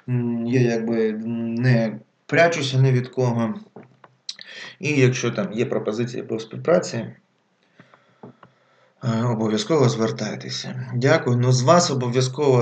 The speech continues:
от я вам надаю, під такі відео дивляться мало, дуже мало, бо це, е, узконаправлений профіль. Але я хочу, щоб наша країна становилася чистішою, розвивалася,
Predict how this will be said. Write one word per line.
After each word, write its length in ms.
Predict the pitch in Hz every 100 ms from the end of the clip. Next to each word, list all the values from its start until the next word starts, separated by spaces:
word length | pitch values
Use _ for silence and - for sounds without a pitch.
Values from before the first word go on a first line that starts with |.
| 113
от 140 | 113
я 120 | 127
вам 140 | 127 117
надаю, 440 | 117 151 175 135
під 140 | 131 127
такі 260 | 131 143
відео 340 | 135 135 127 120
дивляться 460 | 135 127 117 -
мало, 560 | 127 156 175 165 156 139
дуже 440 | 127 143 165 160
мало, 720 | 160 156 151 147 139 135 127 131
бо 280 | 123 120 120
це, 280 | - 127 117 110 101 - - - -
е, 40 | 65 67 - -
узконаправлений 1040 | - 131 113 113 113 139 160 151 147 147 139
профіль. 640 | 135 143 135 127 131 123 120 - -
Але 240 | 110 147 156
я 140 | 127
хочу, 340 | 127 151 131 117
щоб 300 | 117 110 123
наша 240 | 131 120
країна 680 | - 123 139 131 113 107 98 - -
становилася 760 | - 123 127 131 123 113 107
чистішою, 760 | 104 139 131 185 170 - 135 123
розвивалася, 1080 | 120 113 127 170 170 143 139 - 131 117